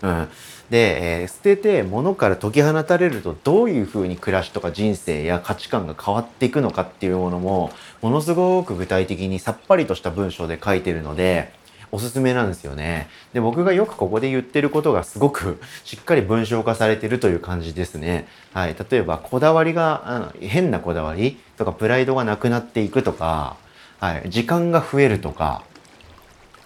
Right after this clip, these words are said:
なんかアクティブになっていくとかね、人と比べないようになるよとか、まあ、そういうなんか、総じて幸せだなってすごく思うようになるといったような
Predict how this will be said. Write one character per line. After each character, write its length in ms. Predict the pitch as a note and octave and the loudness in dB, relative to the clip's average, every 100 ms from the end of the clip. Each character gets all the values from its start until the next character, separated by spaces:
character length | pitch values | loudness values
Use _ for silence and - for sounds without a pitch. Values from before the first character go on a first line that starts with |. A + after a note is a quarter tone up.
| - | -6
な 80 | |
ん 60 | B2 | -4
か 120 | - - | -4 0
ア 120 | D3 | 0
ク 140 | - | -2
テ 160 | - D#3 | -2 0
ィ 20 | |
ブ 120 | F2+ | 0
に 140 | D#2 D#2 | -4 -4
な 120 | E2+ | -6
っ 40 | |
て 200 | - - | -6 -8
い 80 | D2+ | -8
く 160 | - - | -10 -10
と 80 | - | -10
か 100 | C#2 | -6
ね、 360 | E2+ E2+ C#2+ - - - | -4 -4 -4 -10 -20 -20
人 260 | - A#2+ | -4 -2
と 100 | A#2+ | -2
比 180 | - A#2 A2+ A#2+ | 0 4 4 4
べ 100 | B2 | 0
な 140 | B2 | 0
い 100 | B2 | 2
よ 140 | C3 | 2
う 40 | A2+ | 0
に 100 | E2 | -2
な 140 | E2+ | -4
る 120 | D#2+ | -4
よ 160 | D#2 F2+ | -2 -2
と 120 | F2+ | -4
か、 460 | D#2 E2+ F2 E2 C#2 - - | -2 2 4 4 0 -6 -8
ま 80 | A2+ | -6
あ、 20 | |
そ 200 | G2+ A#2 | -2 0
う 60 | A#2+ | 0
い 120 | A2+ | 2
う 140 | A#2+ A2+ | 0 0
な 80 | |
ん 20 | A2 | -4
か、 120 | - - - | -8 -12 -6
総 180 | F3 | -4
じ 120 | F2+ E2+ | -4 -2
て 340 | F2+ E2 C#2+ - - | -2 0 -2 -10 -20
幸 420 | - A#2+ C3 D3 | -6 -2 0 -2
せ 160 | C#3+ D#3 | -4 -4
だ 100 | D#3 | -4
な 240 | D#3+ E3+ | -4 -6
っ 40 | E3 | -6
て 140 | - | -8
す 140 | - G2+ | -8 -6
ご 100 | B2 | -4
く 180 | - | -4
思 220 | G2+ G#2+ B2+ | -2 2 2
う 60 | |
よ 140 | F#2+ D#2+ | 2 -2
う 40 | |
に 100 | D#2 | -4
な 120 | F2+ | -4
る 100 | E2+ | -4
と 200 | D#2 C#2+ - - - | -6 -10 -12 -20 -6
い 60 | G#2 | -6
っ 20 | |
た 180 | - A2 | -2 4
よ 200 | G#2 G2 | 4 4
う 40 | |
な 300 | E2+ E2+ E2 | 0 -4 -4